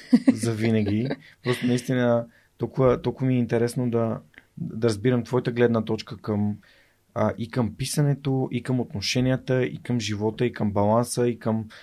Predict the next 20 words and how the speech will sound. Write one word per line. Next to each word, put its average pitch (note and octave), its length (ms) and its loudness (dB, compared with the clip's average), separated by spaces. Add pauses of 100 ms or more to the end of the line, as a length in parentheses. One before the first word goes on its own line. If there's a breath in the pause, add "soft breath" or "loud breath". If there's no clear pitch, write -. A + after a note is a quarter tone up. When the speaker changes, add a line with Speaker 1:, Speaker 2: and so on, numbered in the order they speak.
(320 loud breath)
Speaker 2:
а, G#2+ 300 -4
това, A2+ 260 2
което A#2 200 2
ти A2+ 100 -8
си - 160 -10
постигнал, A#2+ 460 0
нали, A#2 120 0
да G#2+ 120 -4
сбъднеш A#2 400 0
мечтата A2 400 -2
на A2 80 0
много G#2 260 0
хора, G#2 360 -2
да A2 100 -6
се G#2+ 140 -8
издържат A2 440 -2
с - 60 -14
това, G#2 180 -8
което G#2 280 -8
обичат. G2 480 -10